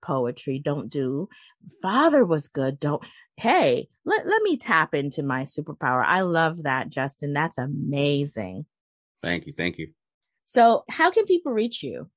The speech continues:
Speaker 2: Yeah, so you can go to my website. It's justin ramble dot com. Uh, if you wanna email me, it's contact at justin ramble dot com. Uh, you can find me on Facebook or Instagram. Uh, I believe the, it's at Justin Ramble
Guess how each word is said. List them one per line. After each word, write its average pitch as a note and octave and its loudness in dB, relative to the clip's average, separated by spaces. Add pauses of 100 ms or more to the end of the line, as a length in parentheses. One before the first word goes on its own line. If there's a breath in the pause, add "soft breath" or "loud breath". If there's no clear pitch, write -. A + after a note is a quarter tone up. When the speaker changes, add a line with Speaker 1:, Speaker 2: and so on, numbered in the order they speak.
(100)
Speaker 2:
Yeah, F3 4
so - 0
you A#2+ 6
can B2 6
go B2 4
to C3+ -2
my B2 2
website. G#2+ -2
It's F2+ -4
justin G2 -2
ramble F#2+ 0
dot F2 0
com. F2 0
Uh, E2+ 0
if - -14
you F#2+ -6
wanna E2+ -2
email A2 -2
me, G#2 0
it's F2 -6
contact F#2+ -2
at F2 -6
justin F2 -6
ramble E2+ -4
dot B1+ -6
com. G#2+ 0 (480 soft breath)
Uh, - -2
you F#2 -4
can G2 -2
find G2 2
me G2 0
on E2+ -2 (140)
Facebook G2 -2
or - -4
Instagram. G2 0 (100)
Uh, - -6 (140)
I D#2 -6
believe F#2+ -2
the, D#2 -8 (520)
it's - -2 (280)
at F#2 0
Justin F2+ -4
Ramble F2 -2